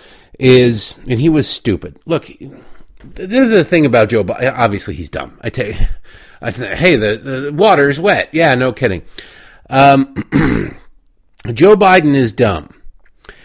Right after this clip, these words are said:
And Joe Biden is old. And Joe Biden is so dumb that he thinks he can make people, since he would fall for it,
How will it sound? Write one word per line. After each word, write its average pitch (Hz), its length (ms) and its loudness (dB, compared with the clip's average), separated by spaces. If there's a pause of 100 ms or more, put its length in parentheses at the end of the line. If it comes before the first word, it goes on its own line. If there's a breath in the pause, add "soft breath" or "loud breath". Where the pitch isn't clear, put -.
And 117 160 -4
Joe 147 160 4
Biden 131 380 2
is 110 240 -4
old. 92 420 -4 (160)
And 120 160 -4
Joe 160 160 0
Biden 170 360 2
is 135 160 -2
so 233 260 2
dumb 98 480 -6 (400 soft breath)
that 127 220 -2
he 160 160 0
thinks - 480 -4
he 208 640 -4
can 160 300 0
make - 600 -4 (260)
people, 135 600 -4 (120)
since 123 300 -6
he 247 320 -2
would 135 260 0
fall 101 280 -2
for 85 280 -12
it, - 100 -14